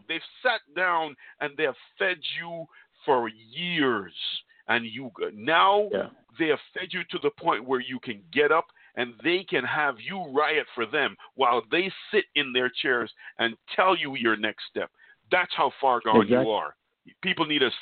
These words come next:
Speaker 2: But
Speaker 1: sit
Speaker 2: here,
Speaker 1: down,
Speaker 2: here it is.
Speaker 1: shut up, and start
Speaker 2: Mm-hmm.
Speaker 1: reading
Speaker 2: <laughs>
Speaker 1: and, and, and, and, and,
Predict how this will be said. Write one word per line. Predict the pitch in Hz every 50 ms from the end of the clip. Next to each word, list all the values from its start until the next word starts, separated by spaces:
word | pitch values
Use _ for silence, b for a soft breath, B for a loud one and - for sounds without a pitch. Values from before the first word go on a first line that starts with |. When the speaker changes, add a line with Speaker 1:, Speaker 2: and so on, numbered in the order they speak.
| - -
Speaker 2:
But | 113 117
Speaker 1:
sit | -
Speaker 2:
here, | - 156
Speaker 1:
down, | 160 165 175 170
Speaker 2:
here | 160 160
it | 156 -
is. | - - - - - - - -
Speaker 1:
shut | - 196 185
up, | 175 175 175 - -
and | - - - -
start | - - 165 156 135 123
Speaker 2:
Mm-hmm. | 123 123
Speaker 1:
reading | 139 185 208 214 214 175 160 135 113 101 -
Speaker 2:
<laughs> | - 131 120 -
Speaker 1:
and, | 110 117 117 110 _ _ _
and, | 135 131 127 120 - -
and, | 110 113 113 113 _ - 117 113 110 107 - _
and, | - 110 110 107 104 - -
and, | 110 110 107 107